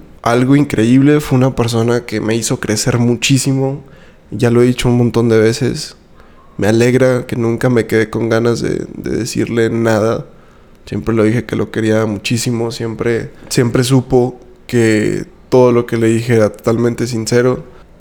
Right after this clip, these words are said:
Y él supo también que me hizo crecer mucho como persona en muchas cosas, en el ámbito social, en el ámbito de, de aprender, de incluso mi ortografía. <laughs> O sea, fue un montón de cosas que,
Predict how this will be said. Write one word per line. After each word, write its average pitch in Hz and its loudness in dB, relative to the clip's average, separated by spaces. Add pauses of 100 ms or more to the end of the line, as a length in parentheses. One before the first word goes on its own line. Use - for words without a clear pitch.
(180)
Y 123 4
él 120 2
supo 127 0
también 123 2
que 117 0
me 107 2
hizo 107 0
crecer 107 -2
mucho 113 -4
como 110 -4
persona 113 -2
en 101 -6 (100)
muchas 123 0
cosas, 113 -2
en 107 -2
el 107 -2
ámbito 107 -2
social, 110 0
en 104 0
el 101 -2
ámbito 107 -2 (640)
de, - -4 (260)
de 117 -6
aprender, 107 0 (220)
de - -8
incluso 110 0
mi 95 -4
ortografía. 104 0
<laughs> 131 0
O 139 0
sea, - -4 (540)
fue 123 2
un 131 4
montón 127 2
de 123 -2
cosas 123 0
que, 101 -4